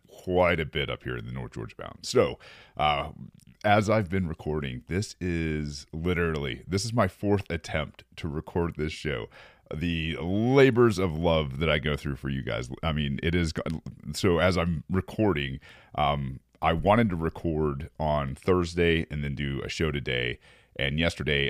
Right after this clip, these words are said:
I tried three times. Uh, I tried again. Well, I guess this is maybe my fifth time trying to record then.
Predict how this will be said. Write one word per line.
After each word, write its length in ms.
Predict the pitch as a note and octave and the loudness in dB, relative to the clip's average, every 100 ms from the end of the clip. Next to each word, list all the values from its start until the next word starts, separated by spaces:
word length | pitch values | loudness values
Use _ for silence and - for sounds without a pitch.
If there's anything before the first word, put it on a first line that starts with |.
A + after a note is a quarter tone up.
| - | 0
I 80 | D#2 | -2
tried 720 | - D#2+ C#2 B1+ B1 A1+ - - - - | -2 0 2 0 -2 -6 -16 -18 -20 -8
three 280 | D#2 E2 F2 | -2 0 2
times. 560 | E2+ E2 F2 F#2 - - | 4 4 2 0 -8 -8
Uh, 60 | C#2 | -4
I 320 | C2 C2 B1 - | -2 -2 -4 -6
tried 320 | - C#2 C2+ | -2 0 0
again. 200 | C2+ C#2 C2 | -4 -6 -4
Well, 140 | C#2 C#2+ | -2 0
I 80 | |
guess 140 | D#2 - | 0 -4
this 100 | B1 | -4
is 60 | |
maybe 200 | B1+ C#2 | -4 -4
my 140 | C2 B1+ | -4 -4
fifth 260 | - F2+ | -2 -2
time 220 | - B1+ A1 | -2 -6 -4
trying 200 | B1+ A#1+ | -6 -6
to 40 | |
record 380 | A#1+ - G#1+ G1+ | -10 -10 -12 -10
then. 160 | A#1 | -12